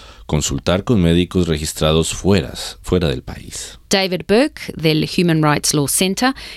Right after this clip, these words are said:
Speaker 2: quien dirigió el caso contra la apelación del gobierno, dijo que el fallo unánime de la Corte Federal destaca la crueldad del gobierno.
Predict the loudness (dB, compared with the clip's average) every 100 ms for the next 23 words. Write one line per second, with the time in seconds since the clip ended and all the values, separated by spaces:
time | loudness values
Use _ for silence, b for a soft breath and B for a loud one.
0 | B 0 2 2 2 2 2 4 4 4
1 | 2 2 2 0 -2 0 2 2 2 2
2 | 2 2 2 2 2 2 2 2 4 4
3 | 4 4 2 0 B B B -2 -2 0
4 | 0 2 2 4 4 4 4 6 6 4
5 | 2 2 2 2 2 2 0 2 4 2
6 | 0 B B -2 0 0 0 -2 0 -2
7 | 2 2 2 4 4 4 2 2 2 2
8 | 2 0 0 -2 -6 -8